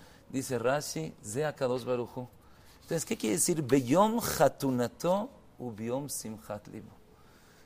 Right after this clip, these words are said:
Dice la Gemara, "Yom chatunato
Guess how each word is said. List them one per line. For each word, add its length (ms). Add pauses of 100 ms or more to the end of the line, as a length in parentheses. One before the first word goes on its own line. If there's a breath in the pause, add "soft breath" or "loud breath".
Dice 300
la 140
Gemara, 460 (540 soft breath)
"Yom 420
chatunato 1080